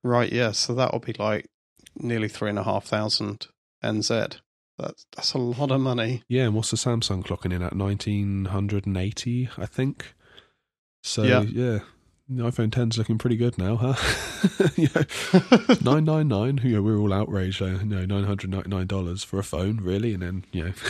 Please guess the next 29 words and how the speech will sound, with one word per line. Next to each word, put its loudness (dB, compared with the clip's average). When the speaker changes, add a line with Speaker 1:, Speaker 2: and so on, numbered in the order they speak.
Speaker 2:
<laughs> 6
we're 2
looking 0
at -4
Speaker 1:
Look 0
where 8
we 8
are 6
now. 4
Speaker 2:
Well, 4
yeah, 4
look 0
at 0
where 4
we're 2
Speaker 1:
<laughs> 6
Speaker 2:
going. 0
Um, 2
but -4
yeah, 2
I, 2
I, 0
I 2
guess 2
the 0
difference -2
between, -2
you -4
know -4